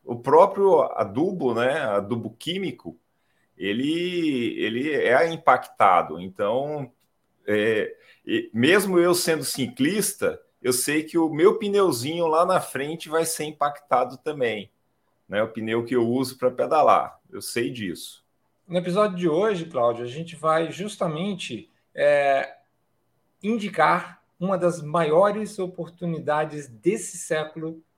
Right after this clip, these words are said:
Speaker 2: de investir e de ganhar dinheiro. E essa é a hora em que a gente faz aquele aviso, né? Que a gente gosta de fazer. Faz por mim hoje aí. <laughs>
Speaker 1: Ó, isso daqui não estamos falando sobre, não somos investidores, não estamos falando sobre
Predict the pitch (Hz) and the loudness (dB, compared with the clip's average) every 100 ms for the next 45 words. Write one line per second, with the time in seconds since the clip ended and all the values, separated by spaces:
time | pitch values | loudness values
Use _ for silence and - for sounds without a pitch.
0 | _ 131 165 180 170 170 185 180 175 185 | _ -8 -4 -2 -2 -2 -8 -6 -2 2
1 | 185 175 175 143 131 120 - 269 226 277 | 2 0 0 4 4 4 4 6 6 4
2 | 247 196 226 262 262 - 220 214 185 190 | 4 6 4 2 -4 -8 -4 -4 -4 -8
3 | - 180 190 196 - 196 208 127 220 220 | 0 2 2 -2 -4 -2 -2 0 -2 -2
4 | 135 120 147 208 214 - _ _ 147 151 | -4 -4 -2 -2 -4 -12 _ _ -8 -6
5 | 175 - 170 165 160 165 160 147 147 226 | -6 0 0 0 -8 -4 -2 -2 0 2
6 | 226 240 208 190 175 151 135 143 113 95 | 2 2 2 2 2 2 0 -4 -6 -10
7 | - 143 143 143 - 127 113 - _ _ | -4 -2 0 -2 -4 -6 -10 -14 _ _
8 | - 117 - - 127 143 139 170 160 156 | 8 10 8 4 -2 -2 -2 -2 -2 0
9 | 156 180 226 - - - 156 175 190 - | 8 8 6 0 -2 2 2 2 -2 0
10 | 151 135 120 135 151 - 139 123 135 107 | 2 2 2 -2 -4 -6 -6 -6 -6 0
11 | 139 196 196 160 156 147 131 135 - 110 | 2 2 2 0 0 -4 -4 -4 -4 -6
12 | 101 123 165 185 - - 123 160 151 - | 0 2 2 -2 -8 -8 -2 -2 -2 0
13 | 165 202 - 160 143 143 120 - 143 117 | 2 2 -2 -4 -4 -6 -10 -4 -4 -2
14 | 123 123 | -6 -8